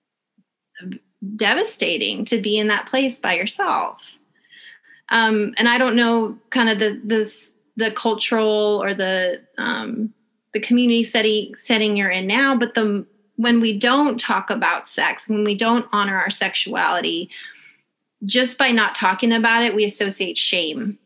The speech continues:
with it, you know, and that's why the abstinent only education is so harmful. And that's why we see more, um, you know, more teen pregnancies with abstinent only. That's why we see more issues in sexual assault with abstinent only,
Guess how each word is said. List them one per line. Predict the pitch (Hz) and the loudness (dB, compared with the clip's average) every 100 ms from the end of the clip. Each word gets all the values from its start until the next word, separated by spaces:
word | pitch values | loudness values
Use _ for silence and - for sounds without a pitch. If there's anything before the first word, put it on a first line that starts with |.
| _ _ _ | _ _ _
with | - - 202 | -8 -6 -6
it, | - - - _ _ | -8 -8 -12 _ _
you | 190 196 | -6 -4
know, | - | 0
and | 214 | 2
that's | 220 233 254 | 2 0 0
why | 240 | 2
the | 220 208 | 2 2
abstinent | 196 - 214 196 - | 0 0 -2 -2 -2
only | 202 208 202 190 | -2 0 0 -2
education | 185 - 214 240 226 | -6 -4 -2 0 0
is | 180 180 | -2 -4
so | 185 | -6
harmful. | 190 233 240 233 180 | -2 2 2 0 -2
And | 175 208 | 0 0
that's | 226 | 0
why | 233 208 | 0 0
we | 208 | 0
see | - 202 | -2 -2
more, | 196 196 202 196 196 202 - - - - - - | -2 -2 0 2 2 0 -6 -20 -18 -18 -20 -4
um, | - 190 185 180 180 - _ - | 2 2 2 -2 -6 -10 _ -2
you | 220 | 0
know, | 196 | 2
more | 196 196 | 0 0
teen | 196 208 196 | 0 -2 -2
pregnancies | 196 302 311 247 - 190 196 | 2 2 2 2 -2 -4 -4
with | 190 | -4
abstinent | - 180 - 196 175 | -2 -2 -2 -6 -6
only. | 175 175 175 | -6 -6 -4
That's | 190 226 | -4 -2
why | 208 | 0
we | 208 | -2
see | 202 202 | -2 -2
more | 202 196 185 | -2 0 -2
issues | - 233 - 226 202 | 0 0 2 0 0
in | 196 | -4
sexual | 190 175 - 180 | -4 -4 -4 -4
assault | 190 - 233 240 - - | -6 -2 0 0 -2 -4
with | 202 190 | -6 -2
abstinent | 156 147 - 175 - | -4 -4 -6 -8 -6
only, | 165 | -10